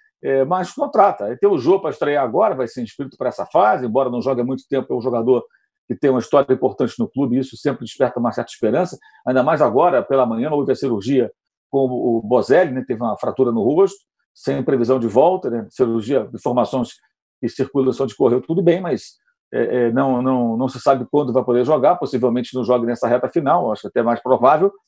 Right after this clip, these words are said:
É, então, acho que o Bragantino dos times paulistas na Série A é o que, nesse campeonato estadual, é o que apresenta as condições mais interessantes nesse momento. É, e com alguns jogadores que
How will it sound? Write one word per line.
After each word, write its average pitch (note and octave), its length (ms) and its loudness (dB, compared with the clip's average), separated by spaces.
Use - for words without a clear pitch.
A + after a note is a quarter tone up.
É, B2 1040 2
então, D#3 500 0
acho G3 180 0
que A#3 60 -8
o A3 160 0
Bragantino F#3+ 640 0
dos G3 180 -2
times D#3+ 300 -6
paulistas E3 520 0
na C#3 120 -2
Série B2+ 380 -2
A F3 240 4
é B2+ 60 -2
o C#3 100 -2
que, F#3+ 160 -6
nesse D#3 220 -2
campeonato D3+ 320 -2
estadual, D#3 580 2
é C#3 80 -2
o D3+ 140 0
que D#3+ 80 -2
apresenta E3 480 0
as - 80 -8
condições F#3+ 680 -2
mais F3+ 280 0
interessantes G3+ 500 2
nesse A3 200 -2
momento. F3+ 340 0
É, A#2 280 0
e D3+ 100 2
com A3+ 160 2
alguns A#3+ 220 2
jogadores A3 540 2
que - 260 -4